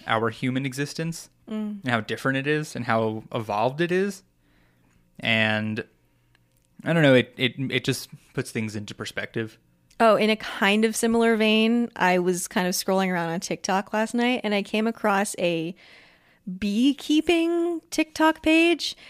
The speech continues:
Speaker 2: and I just knew that Eric would be fascinated because he likes, you know, animal factoids and such. So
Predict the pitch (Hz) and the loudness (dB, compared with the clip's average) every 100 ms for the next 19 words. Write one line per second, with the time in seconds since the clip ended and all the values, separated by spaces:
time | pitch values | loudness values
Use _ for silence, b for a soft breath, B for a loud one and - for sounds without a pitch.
0 | B B _ 202 202 196 196 190 190 196 | B B _ 4 6 6 4 2 0 2
1 | 196 190 185 170 208 202 196 180 190 - | 2 4 2 2 2 2 0 -4 -2 0
2 | 170 202 208 180 180 180 196 214 214 208 | 0 0 -2 -4 -4 -6 -2 -2 -2 -2
3 | 190 165 - - - 190 180 - - 180 | -2 -2 -6 -16 -8 -6 -4 -6 -2 -2
4 | 175 170 170 - 175 185 - - - 175 | 0 -2 -4 -2 -2 -2 -6 -6 -4 -4
5 | 196 202 - 196 - - - B B B | -4 -4 -4 -4 -4 -6 -10 B B B
6 | - 226 214 | 0 6 6